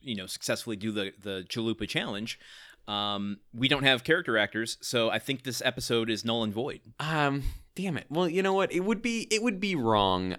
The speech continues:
Speaker 2: I think, for people to potentially get chalupas off of this episode.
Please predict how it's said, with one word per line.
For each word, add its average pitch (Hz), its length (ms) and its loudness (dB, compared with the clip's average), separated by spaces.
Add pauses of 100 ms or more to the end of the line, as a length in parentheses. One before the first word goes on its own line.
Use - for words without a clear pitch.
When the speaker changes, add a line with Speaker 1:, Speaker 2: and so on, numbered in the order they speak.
Speaker 2:
I 101 120 2
think, 95 520 -2 (180)
for 151 160 -4
people 131 320 0
to 120 300 -2 (300)
potentially 110 500 2
get 95 240 4
chalupas 92 540 0
off 98 180 4
of 95 160 -10
this 95 220 2
episode. 120 640 4